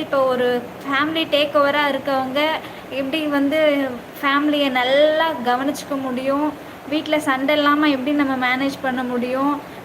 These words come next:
இருக்கிற இந்த சின்ன லைஃப்ல எவ்வளோ ஹெல்த்தியா இருக்க முடியும் அப்படிங்கிறது தான் அடுத்தடுத்தது நான் வந்து ஷேர் பண்ண போறேன். நீங்க சாப்பிட்டீங்களா? என்ன சாப்பாடு? இன்னைக்கு மார்னிங் என்ன சாப்பிட்டேன்னு பார்த்தீங்கன்னா, இட்லி, முள்ளங்கி சாம்பார், அதுக்கப்புறம் வந்து அது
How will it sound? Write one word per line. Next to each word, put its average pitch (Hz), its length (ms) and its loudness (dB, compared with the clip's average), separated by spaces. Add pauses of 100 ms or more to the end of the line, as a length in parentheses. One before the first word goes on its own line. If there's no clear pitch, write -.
(140)
இருக்கிற 320 280 0 (100)
இந்த 277 160 2 (180)
சின்ன 302 280 2 (140)
லைஃப்ல 277 300 0 (140)
எவ்வளோ 294 240 2 (100)
ஹெல்த்தியா 285 480 0
இருக்க 277 180 -4 (100)
முடியும் 254 300 0
அப்படிங்கிறது 254 600 -2
தான் 277 160 4
அடுத்தடுத்தது 262 580 0
நான் 240 180 0
வந்து 254 180 -2 (300)
ஷேர் 254 300 -2
பண்ண 247 160 0 (100)
போறேன். 247 320 2 (640)
நீங்க 262 200 -6 (180)
சாப்பிட்டீங்களா? 277 640 -2 (160)
என்ன 254 140 -2 (140)
சாப்பாடு? 226 420 -2 (380)
இன்னைக்கு 277 340 -2
மார்னிங் 294 460 2
என்ன 277 100 0 (120)
சாப்பிட்டேன்னு 277 420 0
பார்த்தீங்கன்னா, 247 420 0 (200)
இட்லி, 269 360 -2 (220)
முள்ளங்கி 269 500 0 (100)
சாம்பார், 254 680 2 (640)
அதுக்கப்புறம் 262 640 -2
வந்து 254 280 0
அது 262 100 0